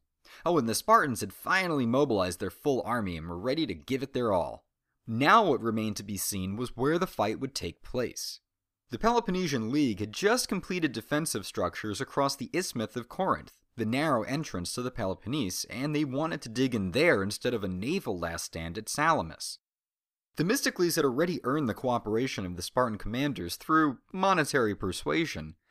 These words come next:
but even they were starting to waver. Eurybiades complained that the Olympic Games were starting up again and they should really be there instead of at sea.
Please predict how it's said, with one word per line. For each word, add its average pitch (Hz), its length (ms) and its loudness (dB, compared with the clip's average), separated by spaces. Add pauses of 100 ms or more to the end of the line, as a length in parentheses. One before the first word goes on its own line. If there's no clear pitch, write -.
(160)
but 180 100 0
even 208 220 0
they 160 180 2
were 110 160 2
starting 85 360 -2
to 101 100 -8
waver. 110 500 -4 (460)
Eurybiades 123 720 4
complained 147 480 -2
that 113 80 -6
the 143 120 2
Olympic 156 440 2
Games 143 340 -2
were 98 80 -4
starting 101 440 -2
up 117 180 -4
again 80 320 -8
and 92 140 -8
they 196 80 -6
should 113 200 -4
really 131 480 -2
be 104 200 -4
there 101 360 0
instead 92 340 -4
of 82 100 -6
at 73 120 -10
sea. - 440 -4